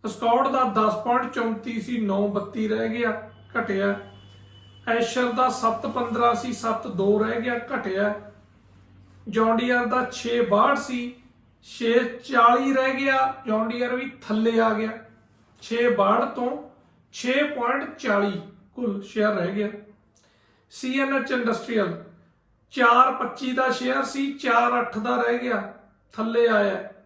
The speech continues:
ਕੁਬੋਟਾ ਦਾ ਇੱਕ ਤਰਾਨਵੇਂ ਦਾ ਵਿਚਾਰੇ ਦਾ ਕੁੱਲ ਸ਼ੇਅਰ ਸੀ, ਇੱਕ ਪੰਜਾਹ ਤੇ ਹੀ ਆ ਗਿਆ। ਜੇ ਸੌ ਟਰੈਕਟਰ ਵਿਕਦਾ ਤਾਂ ਕੁਬੋਟਾ ਦਾ ਡੇਢ ਟਰੈਕਟਰ ਵਿਕਦਾ। Others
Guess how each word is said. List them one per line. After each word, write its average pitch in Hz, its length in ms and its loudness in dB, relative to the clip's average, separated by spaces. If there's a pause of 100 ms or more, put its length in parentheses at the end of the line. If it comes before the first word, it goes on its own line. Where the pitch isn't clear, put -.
(680)
ਕੁਬੋਟਾ 247 640 2
ਦਾ 254 180 4
ਇੱਕ - 240 -4
ਤਰਾਨਵੇਂ 269 640 -2
ਦਾ 262 100 2
ਵਿਚਾਰੇ 247 400 0
ਦਾ 240 100 -2
ਕੁੱਲ 233 260 -4
ਸ਼ੇਅਰ 247 280 -2
ਸੀ, 277 180 -6
ਇੱਕ - 160 -10
ਪੰਜਾਹ 247 380 -2
ਤੇ 294 140 -6
ਹੀ 269 120 -4
ਆ 233 160 0
ਗਿਆ। 208 360 -2 (100)
ਜੇ 254 140 -6
ਸੌ 226 320 0
ਟਰੈਕਟਰ 240 380 -4 (600)
ਵਿਕਦਾ 233 380 0
ਤਾਂ 254 120 0
ਕੁਬੋਟਾ 226 480 -2
ਦਾ 220 120 -2
ਡੇਢ 208 400 0
ਟਰੈਕਟਰ 202 260 -8
ਵਿਕਦਾ। 175 380 -8 (1500)
Others 240 320 4